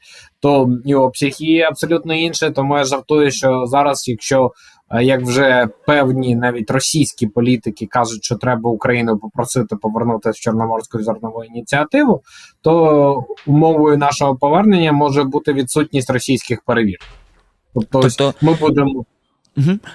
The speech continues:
Speaker 2: Тобто, як такої загрози ви не вбачаєте загалом, наскільки я розумію, якщо
Speaker 1: Дивіться.
Speaker 2: так підсумувати, зокрема, оцю
Speaker 1: Да.
Speaker 2: тему?
Speaker 1: Підсумувати я не вбачаю, але тут же буде питання до того, наскільки, от, знаєте, в-, я коли чую, що поляки п-, перекриють транзит,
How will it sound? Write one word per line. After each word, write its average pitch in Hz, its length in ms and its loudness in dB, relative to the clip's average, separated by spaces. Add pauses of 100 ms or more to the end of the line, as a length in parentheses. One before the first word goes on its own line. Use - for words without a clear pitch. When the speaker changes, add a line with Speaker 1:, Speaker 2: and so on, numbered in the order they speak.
(100)
Speaker 2:
Тобто, 170 200 -2
як 165 200 0
такої 240 440 0
загрози 180 480 2
ви 165 140 0
не 185 100 0
вбачаєте 139 680 -2
загалом, 85 460 -6
наскільки 92 500 -8
я 85 120 0
розумію, 85 240 -6
якщо 139 140 0
Speaker 1:
Дивіться. 143 180 2
Speaker 2:
так - 100 -20
підсумувати, 104 600 -2
зокрема, 87 360 -6
оцю 85 280 -8
Speaker 1:
Да. - 180 0
Speaker 2:
тему? 80 320 -10
Speaker 1:
Підсумувати 180 560 2
я 185 220 0
не 185 100 2
вбачаю, 240 640 2
але 170 320 2
тут 180 200 0
же 160 120 2
буде 156 320 -4 (220)
питання 127 640 -2 (260)
до 127 120 -6
того, 185 400 2 (140)
наскільки, 185 680 0
от, 147 100 2
знаєте, 160 300 0
в-, 131 200 -4
я 143 420 0
коли 143 260 2
чую, 160 300 2
що 127 180 -2
поляки 139 520 0
п-, 120 120 -4
перекриють 135 460 0
транзит, 165 400 0